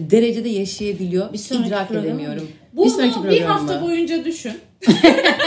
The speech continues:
Speaker 3: Sana öde. Çünkü
Speaker 1: O
Speaker 3: bizim
Speaker 1: zaman
Speaker 3: ortak çok konumuz varmış.
Speaker 1: Güzel.
Speaker 3: Ve ortak da yine bir bölüm olmadı.
Speaker 2: Daha başladık gibi
Speaker 1: Daha
Speaker 2: sanki.
Speaker 1: neyse, dağılmadan durabiliyorsak o da başarıdır arkadaşlar
Speaker 2: Güzel.
Speaker 1: diyerek.
Speaker 3: Bir hafta boyunca ödev.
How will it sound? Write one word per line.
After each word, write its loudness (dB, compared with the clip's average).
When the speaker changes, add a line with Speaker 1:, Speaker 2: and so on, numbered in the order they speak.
Speaker 3:
Sana 0
öde. -6
Çünkü -4
Speaker 1:
O 2
Speaker 3:
bizim 6
Speaker 1:
zaman 0
Speaker 3:
ortak 6
çok -4
konumuz -4
varmış. -2
Speaker 1:
Güzel. -4
Speaker 3:
Ve 2
ortak 2
da -2
yine 0
bir 4
bölüm 0
olmadı. -2
Speaker 2:
Daha 4
başladık 2
gibi 2
Speaker 1:
Daha 4
Speaker 2:
sanki. 2
Speaker 1:
neyse, 2
dağılmadan 2
durabiliyorsak 4
o -2
da 0
başarıdır 0
arkadaşlar -4
Speaker 2:
Güzel. -6
Speaker 1:
diyerek. 2
Speaker 3:
Bir 8
hafta 0
boyunca -4
ödev. -2